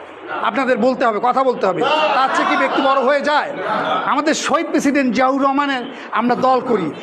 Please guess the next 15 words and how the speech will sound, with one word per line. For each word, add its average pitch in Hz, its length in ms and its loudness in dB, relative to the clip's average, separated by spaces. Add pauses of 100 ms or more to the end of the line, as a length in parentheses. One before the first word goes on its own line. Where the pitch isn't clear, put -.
(140)
তাপসীর 285 380 0
নেত্রী, 269 320 0
দেশনেত্রী 254 480 0
বেগম 233 260 0
খালেদা 262 340 0
জিয়ার 220 260 -2
দল 190 220 0
করি, 147 180 -10 (360)
আমাদের 277 420 2 (420)
আগামী 269 380 2
রাষ্ট্রনায়ক 269 580 0
তারেক 262 240 0
রহমানের 240 420 0
দল 233 240 2
করি। 165 160 -2